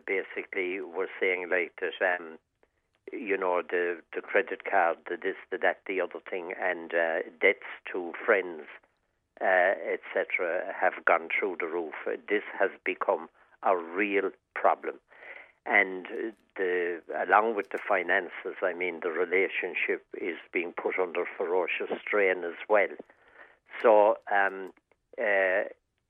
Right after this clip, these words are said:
it, it's not, I mean, yeah, it's portrayed as fun, but it's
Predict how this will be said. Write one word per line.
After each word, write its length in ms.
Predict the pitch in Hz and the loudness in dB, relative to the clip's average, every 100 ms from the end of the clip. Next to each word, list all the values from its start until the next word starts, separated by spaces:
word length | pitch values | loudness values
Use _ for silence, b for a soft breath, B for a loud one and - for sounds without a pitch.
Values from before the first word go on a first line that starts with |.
| _ _ | _ _
it, 160 | 117 107 | -6 -4
it's 340 | - 143 120 - | -4 -2 -4 -6
not, 240 | 127 127 113 113 113 | -2 -2 0 0 0
I 80 | 104 | 0
mean, 340 | 110 104 113 - 71 - | -2 -2 -6 -8 -10 -10
yeah, 320 | - 107 110 98 | -2 2 4 2
it's 200 | 123 107 - - | -2 -8 -10 -2
portrayed 560 | 135 117 - 135 135 135 | 0 0 2 4 4 2
as 260 | 123 110 95 - - - - | 2 2 0 -10 -16 -8 2
fun, 260 | 113 92 - _ _ _ | 2 0 -16 _ _ _
but 120 | - 98 | -6 -2
it's 140 | 117 | -4